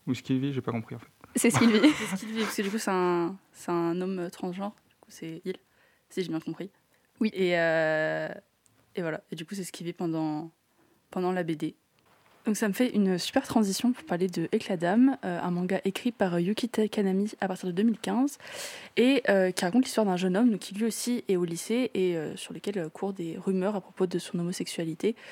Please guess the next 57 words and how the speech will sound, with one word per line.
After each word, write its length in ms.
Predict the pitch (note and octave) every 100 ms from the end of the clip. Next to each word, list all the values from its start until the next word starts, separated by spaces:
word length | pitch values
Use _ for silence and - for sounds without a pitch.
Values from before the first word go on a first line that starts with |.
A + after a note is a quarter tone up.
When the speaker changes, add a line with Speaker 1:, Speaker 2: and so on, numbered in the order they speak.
| - - - -
Speaker 3:
et, 240 | F#3+ F3+
euh, 320 | E3+ D#3+ C#3+ - - _ _
voire 180 | - F3+
même, 180 | F3 F#3
euh, 120 | E3
du, 380 | D#3 - D3+ -
du 160 | - E3
harcèlement 380 | - - F3
en 60 | G#3+
fait 180 | G#3 G3+
par 100 | F#3
rapport 260 | D#3 F3+
à 60 | D#3
ça. 220 | - G#3 - - - - -
Et 120 | - A#3
il 40 |
trouve 220 | - A3+
refuge, 540 | G3 F3+ - C4 C4 -
euh, 40 | G3
dans 200 | F#3 F3+
un 60 |
club 180 | F3 B3+
de 80 | A3
discussion, 500 | F#3 - G3 - G3 - _ _ _ _ _ - - -
euh, 80 | G#3
un 100 | F#3+
peu 180 | B3 C4
quelconque, 360 | A3+ - A3
un 60 | G3
peu 120 | A3+
par 140 | A3+
hasard, 380 | F3+ F3 F3 - - - - -
où 80 | G3
il 40 |
se 60 | -
fait 60 |
accueillir 280 | F#3 G3+ A3
dedans 220 | G#3 G#3
par 100 | A#3
une 80 | G3
personne, 360 | F3 - F#3+ F3
euh, 120 | F3
un 80 | -
peu 100 | G#3
étrange 420 | C4 - F#3+ G#3 E3+
que 100 | -
tout 100 | G#3+
le 60 |
monde 80 | A3+
appelle 220 | - G3+
l'hôte 420 | F#3 F3 G3 - -
mais 100 | E3
sans 120 | G#3+
connaître, 380 | G#3+ G3 G3+ F3
euh, 20 |
son 140 | -
prénom. 320 | E3+ F#3+ F#3